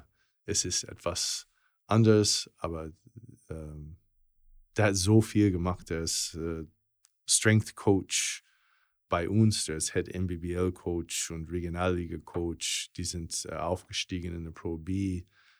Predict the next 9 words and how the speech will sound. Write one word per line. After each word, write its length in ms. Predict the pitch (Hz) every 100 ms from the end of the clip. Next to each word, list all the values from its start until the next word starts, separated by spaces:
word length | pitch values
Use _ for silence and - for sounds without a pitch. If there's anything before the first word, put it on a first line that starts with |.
| _ -
der 160 | 87
war 200 | 82 -
auch 320 | 82 85 - - -
auf 260 | 85 -
unserer 380 | 95 101 95 87
Staff 800 | - 92 85 85 87 - - -
und 460 | - 82 82 - - _ _ - _ _
ich 120 | -
glaube, 500 | 85 85 85 85 80